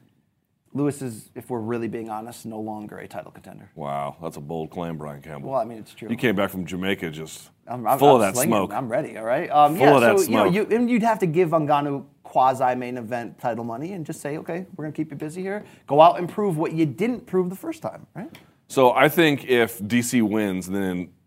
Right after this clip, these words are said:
Speaker 2: gives the title up, I think you do the Stipe Francis rematch.
Speaker 1: That is true. That, that would be, uh,
Speaker 2: Um, because the, because, yes, you would still favor Stipe probably, but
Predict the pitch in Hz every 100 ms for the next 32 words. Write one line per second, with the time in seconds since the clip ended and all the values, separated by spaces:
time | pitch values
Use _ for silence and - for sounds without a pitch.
0 | _ _ - 95 107 90 85 98 92 85
1 | 80 95 98 98 85 82 73 92 80 80
2 | 76 73 - - 98 95 73 67 73 69
3 | 64 - - - 117 120 - 135 110 98
4 | - 104 101 98 98 95 92 87 82 98
5 | 104 90 95 95 113 107 98 - 113 117
6 | 127 120 - 107 107 127 113 104 90 113
7 | 101 90 80 - 95 85 80 80 78 76
8 | 87 -